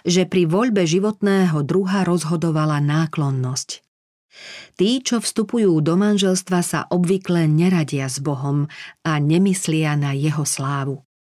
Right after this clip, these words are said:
Kresťanstvo by malo mať rozhodujúci vplyv na manželský vzťah. Príliš často sa však stáva, že pohnútky, ktoré vedú k manželstvu, sa nezhodujú s kresťanskými zásadami.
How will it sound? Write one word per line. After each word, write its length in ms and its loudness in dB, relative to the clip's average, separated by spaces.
Kresťanstvo 640 0
by 160 2
malo 320 2
mať 240 2
rozhodujúci 880 2
vplyv 320 2
na 160 2
manželský 720 2
vzťah. 380 -4
Príliš 480 0
často 400 -4
sa 160 -6
však 240 -6
stáva, 480 0
že 160 -4
pohnútky, 880 0
ktoré 400 -2
vedú 320 -2
k 80 -8
manželstvu, 800 0
sa 160 2
nezhodujú 720 2
s 80 -4
kresťanskými 880 -2
zásadami. 720 -4